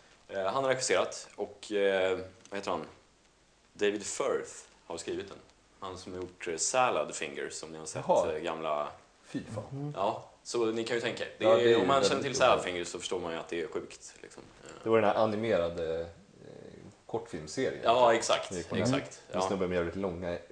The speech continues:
Speaker 2: fingrar som bara var obehaglig.
Speaker 1: Ja,
Speaker 3: Mm.
Speaker 1: riktigt
Speaker 3: Det
Speaker 1: obehagligt.
Speaker 3: låter bra.
Speaker 1: Ehm,
Speaker 2: Lite
Speaker 1: ja.
Speaker 2: Slenderman-, eh, grej.
Speaker 1: Ja, exakt, exakt.
Speaker 3: Salad Fingers.
Speaker 1: Ja,
Speaker 3: Ja.
Speaker 1: precis. Kan jag rekommendera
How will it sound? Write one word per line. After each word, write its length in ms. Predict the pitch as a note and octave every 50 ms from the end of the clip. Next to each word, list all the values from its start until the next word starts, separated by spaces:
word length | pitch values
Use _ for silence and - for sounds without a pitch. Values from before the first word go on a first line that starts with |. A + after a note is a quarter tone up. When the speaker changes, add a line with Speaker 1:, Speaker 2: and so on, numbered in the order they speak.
| - _ _
Speaker 2:
fingrar 460 | - - G#2 E2+ D#2+ E2+ F2+ E2+ D2+ D2+
som 100 | - E2
bara 100 | D#2+ E2
var 100 | D#2 D#2+
obehaglig. 400 | E2+ E2+ D#2+ E2 D#2+ D#2 D2 - - - _ -
Speaker 1:
Ja, 120 | - G2+ F#2+
Speaker 3:
Mm. 100 | F#2+ F#2+
Speaker 1:
riktigt 260 | G2+ F#2 - - F2
Speaker 3:
Det 60 | -
Speaker 1:
obehagligt. 340 | D2 - F2 - - - -
Speaker 3:
låter 180 | G#2+ F#2+ F#2+ F#2+
bra. 100 | A2+ A#2+
Speaker 1:
Ehm, 180 | G#2 E2+ E2+ - - -
Speaker 2:
Lite 160 | - C3 E3+ F3+
Speaker 1:
ja. 40 | G#2
Speaker 2:
Slenderman-, 960 | G#2+ A2+ C3+ E3+ A3 A3 B2 G2+ G2+ G2+ G#2+ A2 G#2+ G#2+ G#2 G2+ G2+ G2+ G2+
eh, 760 | G2+ G#2 G#2 G#2 G#2 G#2 A2 A2 A2 - A2+ A2 - A#2+ A2+
grej. 160 | A2 D#3 A#3+ C#4
Speaker 1:
Ja, 260 | A3 A#2 D3+ D#3+ D3+
exakt, 520 | C#3+ C#3 - D3 G2+ D#2+ - - - - - - F2+
exakt. 400 | G2+ A2+ B2 D3+ - - - - - _ _ _ _ _ - _ _ _
Speaker 3:
Salad 440 | - - - C3 A#2+ A2+ A2+ A2+ C3 C3 - - _ _
Fingers. 340 | - G#2+ G#2+ G#2 G2+ - - - - _ _ _ _ _ _ - G#2+
Speaker 1:
Ja, 200 | A2+ A#2 A#2+ A#2 A#2 - - -
Speaker 3:
Ja. 140 | - A#2+ C3
Speaker 1:
precis. 220 | E3+ - - - - - _ _ _ - -
Kan 100 | G#2+ G#2
jag 280 | G#2 F#2+ F#2+ F#2+ F#2 F#2+ F#2+ F#2+ - - - -
rekommendera 380 | F#2+ F#2 - F2+ D#2 - -